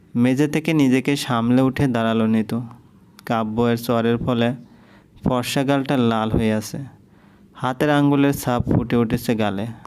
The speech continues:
মনে হচ্ছে রক্ত জমাট বেঁধেছে সেখানে। নিতুর দু চোখ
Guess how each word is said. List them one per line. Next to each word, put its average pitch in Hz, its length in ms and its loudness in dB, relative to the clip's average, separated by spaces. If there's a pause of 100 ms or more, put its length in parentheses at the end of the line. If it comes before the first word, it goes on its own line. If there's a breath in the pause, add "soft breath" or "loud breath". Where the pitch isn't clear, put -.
(120)
মনে 117 260 2
হচ্ছে 127 420 0
রক্ত 113 400 -2
জমাট 113 340 0
বেঁধেছে 113 460 -2
সেখানে। 120 380 -8 (1080 loud breath)
নিতুর 143 440 2
দু 127 140 4
চোখ 139 220 -2